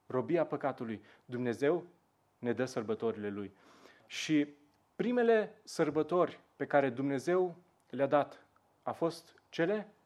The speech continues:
Prin cele zece porunci. În cele zece porunci, Dumnezeu a dat să, porunca cu privire la sărbătoarea sabatului, cu privire la ziua a șaptea.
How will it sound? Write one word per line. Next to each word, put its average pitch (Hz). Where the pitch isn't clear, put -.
Prin 120
cele 123
zece 113
porunci. 104
În 135
cele 190
zece 190
porunci, 190
Dumnezeu 135
a 160
dat 185
să, -
porunca 147
cu -
privire 143
la 147
sărbătoarea 139
sabatului, 143
cu -
privire 139
la 143
ziua 139
a 120
șaptea. 107